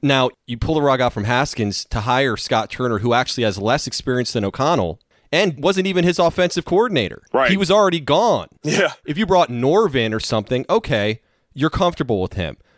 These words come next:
Speaker 1: The guy was a fucking offensive film guy. Wh-, what are those, what are those positions called?
Speaker 2: <laughs>
Speaker 1: Quality control. That's
Speaker 2: Yeah,
Speaker 1: what he
Speaker 2: yeah,
Speaker 1: was.
Speaker 2: yeah,
Speaker 1: He was
Speaker 2: there
Speaker 1: a
Speaker 2: you
Speaker 1: quality
Speaker 2: go.
Speaker 1: control guy. Give me a fucking break.
Speaker 2: I know.
Speaker 1: This is not just on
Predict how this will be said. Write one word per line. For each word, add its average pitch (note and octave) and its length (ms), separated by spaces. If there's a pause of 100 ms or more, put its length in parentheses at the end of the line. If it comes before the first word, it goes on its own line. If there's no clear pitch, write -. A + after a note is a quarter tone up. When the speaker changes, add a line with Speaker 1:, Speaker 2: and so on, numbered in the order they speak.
(100)
Speaker 1:
The F#3 80
guy B3+ 160
was G#3 140
a F3+ 40
fucking D#3+ 520 (120)
offensive C#3+ 1000 (160)
film E3 460
guy. D#3+ 240
Wh-, D3 140
what F3 120
are G3 40
those, F#3+ 280
what D3+ 160
are F#3 40
those F3 200
positions F3+ 500
called? F#3+ 320 (540)
Speaker 2:
<laughs> - 600
Speaker 1:
Quality E3 960
control. C#3 520
That's D#3 160
Speaker 2:
Yeah, F3 100
Speaker 1:
what D#3 100
he D#3+ 60
Speaker 2:
yeah, D3+ 80
Speaker 1:
was. C3+ 80
Speaker 2:
yeah, B2+ 120
Speaker 1:
He - 60
was C3+ 80
Speaker 2:
there B2 80
Speaker 1:
a A2+ 40
Speaker 2:
you - 40
Speaker 1:
quality F3 360
Speaker 2:
go. - 60
Speaker 1:
control C#3+ 420
guy. F2 340 (320)
Give A#3 180
me D#4 160
a D3+ 60
fucking G#3+ 460
break. F#3+ 440
Speaker 2:
I A2+ 160
know. B2 300
Speaker 1:
This F3 280
is A3+ 120
not G3+ 280
just - 300
on D#3 320